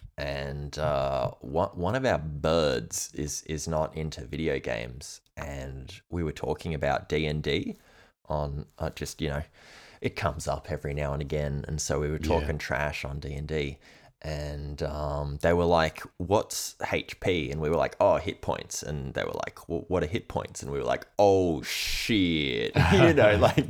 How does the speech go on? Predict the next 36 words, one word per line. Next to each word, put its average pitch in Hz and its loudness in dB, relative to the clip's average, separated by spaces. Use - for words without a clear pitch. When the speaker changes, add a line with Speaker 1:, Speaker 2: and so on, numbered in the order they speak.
Speaker 1:
it 139 2
had 85 0
been 82 2
such - 0
a 90 2
long 67 -2
time, 55 0
and - -10
so 50 -4
we, - -6
like, - -10
had - -8
this - -8
really 57 -6
excited - -4
discussion - -6
where - -8
we 60 -6
got - -6
to - -6
explain - -6
hit - -4
points - -6
and - -6
stuff, - -4
and 78 -2
it - -4
was 85 0
just, 92 2
like, 78 4
Speaker 2:
Wow. 80 -2
Speaker 1:
it - -12
was 165 -2
just - -2
super 98 2
refreshing. - -2